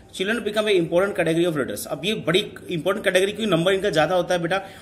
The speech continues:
और कंपल्सरी एजुकेशन जरूरी हो गई थी नाइनटीन सेंचुरी में हर एक कंट्री में। Production of school textbook become critical for the publishing industry।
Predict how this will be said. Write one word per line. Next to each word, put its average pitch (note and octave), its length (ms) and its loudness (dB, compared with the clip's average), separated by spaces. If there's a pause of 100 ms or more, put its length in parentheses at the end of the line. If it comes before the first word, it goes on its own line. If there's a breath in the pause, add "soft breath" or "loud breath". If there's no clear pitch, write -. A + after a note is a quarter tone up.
(160 loud breath)
और F3+ 80 2
कंपल्सरी A3 560 -2
एजुकेशन F3+ 500 -2
जरूरी D#3 300 0
हो E3 100 2
गई E3 160 0
थी G3+ 60 -4
नाइनटीन C#3+ 240 0
सेंचुरी C#3+ 300 -6
में F#3+ 120 0
हर D3+ 180 0
एक E3+ 140 -2
कंट्री A#2+ 280 -4
में। F#2 140 -16 (720 loud breath)
Production C4 380 2
of - 100 -4
school A#3 260 -2
textbook A3+ 440 -2
become A3 320 -2
critical G#3 360 -2
for G#3+ 200 -2
the G3 160 2 (120)
publishing E3+ 360 -2
industry। B2 380 -4